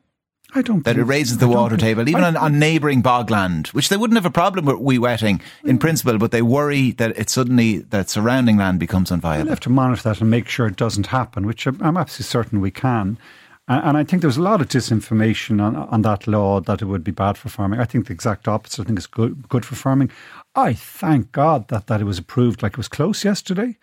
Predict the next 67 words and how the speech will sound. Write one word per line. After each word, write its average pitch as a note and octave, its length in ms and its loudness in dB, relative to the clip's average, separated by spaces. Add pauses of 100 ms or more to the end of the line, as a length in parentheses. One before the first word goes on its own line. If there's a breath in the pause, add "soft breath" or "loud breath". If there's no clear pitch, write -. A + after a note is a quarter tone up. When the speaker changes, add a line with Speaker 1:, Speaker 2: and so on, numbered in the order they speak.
(460 loud breath)
Speaker 1:
It D3+ 80 2
was C3+ 140 2
the D#3 100 0
Irish F3+ 360 2
vote A#2+ 260 0
swung G#2 340 0
it. A#2+ 80 -4 (440)
There C#3 100 2
was A#2 100 2
a A#2+ 60 -6
twelve E3 380 0
vote C#3+ 280 -2
margin C#3 600 0
in C#3 100 0
terms B2 380 0
Speaker 2:
Mm. - 20 -2
Speaker 1:
of, B2 140 -6
and A#2+ 240 2
the C3 100 0
Irish D#3 380 0
M B2 120 4
E A#2 40 0
Ps - 260 0
who A2+ 80 0
had F#2+ 60 -4
said E3 260 0
they E3 60 0
were D#3 80 0
gonna A#2 180 2
vote F#2 180 0
against G#2+ 360 -2
switched, - 480 -4
thank G#2 200 -2
God, A2 300 -2 (320 loud breath)
and A#2 140 2
voted A2 340 -2
for, G#2 420 -2
and C3 140 2
that D#3+ 140 4
actually C3+ 240 -2
got A#2 240 -2
it G#2+ 80 -4
over G#2 160 -2
Speaker 2:
This - 100 0
Speaker 1:
the F#2+ 60 0
Speaker 2:
is A2+ 60 2
Speaker 1:
line. A#2+ 40 2
Speaker 2:
the - 160 -2
Fine A2+ 100 0
Gael A#2 420 0
Speaker 1:
Yeah. - 100 -2
Speaker 2:
M A2 200 2
E G#2+ 80 2 (280)
Ps - 140 0
Speaker 1:
Yeah, A#3+ 40 0
we A3+ 140 0
should A#2+ 140 0
be A#2 40 6
Speaker 2:
whose A2 120 2
Speaker 1:
proud F#3 180 0
of, C#3+ 60 -4
Speaker 2:
party, A#2+ 380 2 (120)
E A2+ 60 4
P A#2 100 2
P, A#2 60 6
Speaker 1:
we G#3 40 4
should B2+ 80 4